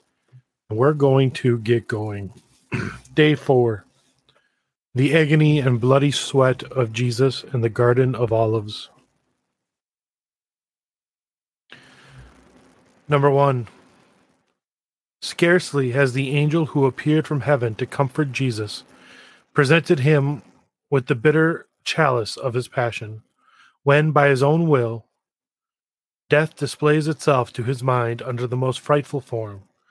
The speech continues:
to overwhelm him with terror. He beholds how in a brief space of time he will be bound like a criminal, scourged as a malefactor, and crucified as a notorious thief.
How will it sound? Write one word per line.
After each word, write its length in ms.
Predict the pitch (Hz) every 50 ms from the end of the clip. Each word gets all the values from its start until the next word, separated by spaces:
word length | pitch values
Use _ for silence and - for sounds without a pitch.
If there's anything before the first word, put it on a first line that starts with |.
| _ - _ _ _ _
to 160 | - 147 139
overwhelm 540 | 147 135 151 156 135 143 147 156 165 160 147
him 200 | 143 165 160 156
with 200 | 156 143 - -
terror. 420 | - 131 120 117 110 101 98 92 - _ _ _ _ _ _ _ _ _ _ _ _ _ _ _ _ _ _ _ _
He 100 | 180 170
beholds 540 | 156 180 156 151 175 180 180 170 147 131
how 260 | 127 117 156 151 143 143
in 80 | 143
a 60 | 139
brief 320 | 127 117 147 160 180 165 -
space 360 | - - - 156 156 156 -
of 80 | 131 -
time 460 | - 147 139 135 131 123 117 110 - _ _ _ _ _ _ _ _ _
he 100 | _ 156
will 140 | 151 151 143
be 160 | 135 147 143
bound 560 | 123 127 143 147 147 143 135 123 113 104 95 95 - _
like 200 | 123 120 117 -
a 60 | 135 120
criminal, 560 | - - 147 139 123 120 113 110 104 95 - _ _ _ _ _ _ _ _ _ _ _
scourged 840 | _ - - - - - 165 160 151 139 127 113 95 92 - - - - _
as 220 | - 127 123 110 131
a 40 |
malefactor, 840 | 123 123 120 120 113 107 98 - 113 104 98 98 - - 107 101 - _ _ _ _ - - _ _ _
and 160 | - 139 131
crucified 760 | - - - 202 196 156 - 147 120 - 120 104 101 98 95
as 240 | - 139 135 120 117
a 20 | 123
notorious 800 | 123 123 123 - - - - 160 143 123 110 107 101 - -
thief. 400 | - - 117 104 92 - _ _